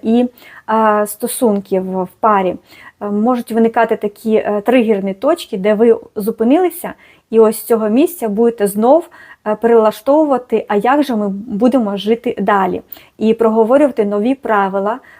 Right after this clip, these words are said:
у вашій сім'ї. Е, це буде змінювати кардинально вашу сім'ю, якщо ви підійдете до цього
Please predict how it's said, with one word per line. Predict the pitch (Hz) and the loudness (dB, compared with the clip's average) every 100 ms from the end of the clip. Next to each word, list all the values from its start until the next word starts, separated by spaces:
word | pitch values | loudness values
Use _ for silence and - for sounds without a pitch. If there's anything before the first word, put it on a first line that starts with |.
| - | -14
у | 190 | 0
вашій | 214 233 226 | 0 2 -4
сім'ї. | 226 226 202 185 175 - _ _ _ - - - - - 220 | -4 -4 -4 -2 -6 -10 _ _ _ -20 -20 -20 -20 -12 -4
Е, | 214 214 202 | -2 -2 -2
це | - 269 | 2 4
буде | 233 214 | 6 4
змінювати | 208 240 226 240 247 | 4 4 4 0 -4
кардинально | 294 240 202 208 254 247 | -4 -4 -2 -4 -2 -2
вашу | 202 226 233 | -4 -6 -8
сім'ю, | - 226 202 196 | -6 -4 0 2
якщо | 185 190 - 226 | 2 0 -2 0
ви | 202 | 0
підійдете | 196 233 277 254 185 | 0 0 0 0 0
до | 202 | -2
цього | 202 240 240 226 220 214 202 | 2 2 2 0 2 2 2